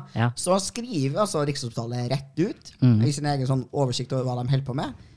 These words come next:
Speaker 2: Eh, "Vi er med et forskningsstudio som har, s-, studie som har som mål å finne de biologiske årsakene til at folk blir trans."
Speaker 1: Ja, ja. Det er, det er,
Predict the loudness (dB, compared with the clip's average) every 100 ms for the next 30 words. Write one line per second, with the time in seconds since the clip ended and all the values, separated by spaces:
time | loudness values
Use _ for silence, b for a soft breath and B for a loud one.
0 | b b -6 -4 -2 -4 -2 -2 -4 -4
1 | -6 -6 -6 -6 -8 -8 -6 -4 -4 -6
2 | -10 -10 -8 -6 -6 -6 -8 -6 -4 -4
3 | -4 -4 -4 -6 -8 -6 -6 -6 -8 -10
4 | _ _ _ -4 -2 -2 -4 -8 -4 -2
5 | 0 -2 -4 -10 -10 -6 -4 -2 -4 -6
6 | -10 -8 -6 -6 -6 -6 -6 -8 -6 -6
7 | -6 -10 -12 -10 -12 -18 -20 B B B
8 | 4 6 6 2 _ 0 4 6 6 6
9 | 6